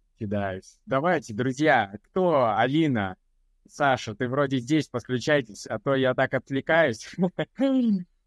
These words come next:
Просто не могу, в восхищении. Ко-, кто обожает такую же погоду? Кто обожает вот эту вот грозу, молнию, шторм, дождь?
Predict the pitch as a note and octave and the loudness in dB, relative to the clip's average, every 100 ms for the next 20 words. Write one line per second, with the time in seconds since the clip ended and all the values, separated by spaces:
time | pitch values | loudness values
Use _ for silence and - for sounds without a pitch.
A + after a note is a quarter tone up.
0 | _ C3 C3 B2+ - A#2+ A#2 A#2 A2 A2+ | _ 0 2 2 -2 -2 0 0 0 -2
1 | G2+ A#2+ A2+ - A#2 - A#2+ G#2+ G2+ G2 | -2 -2 -4 -6 -6 -4 -2 0 -2 -6
2 | _ _ _ _ _ - C#3+ - A3+ A3+ | _ _ _ _ _ -2 -2 0 0 2
3 | D#3 C#3 F3 D#3 B2 - C#3+ A2 A2 A#2 | 0 2 2 2 -2 -2 -2 0 -2 -2
4 | A2 A#2 G#2+ G2 - D3+ C3+ A#2+ C3 C3 | -2 -2 -2 -6 0 0 0 -2 0 0
5 | A2+ G#2+ G#2 G#2+ A2 A2 B2+ C3+ C3+ B2 | -2 -6 -6 -4 -6 -2 0 0 0 -2
6 | D3+ C#3+ C3 C#3 D3 D3 C3+ B2+ A#2 G#2 | 0 0 0 0 2 2 0 -2 -2 -6
7 | _ _ _ _ _ _ - E3 D#3 D3 | _ _ _ _ _ _ -2 2 4 4
8 | B2 A#2 _ _ G#3 _ _ _ _ _ | 0 -12 _ _ -20 _ _ _ _ _
9 | B2+ A#2+ E3 E3 C#3+ B2+ - | -10 -2 2 2 0 -2 -14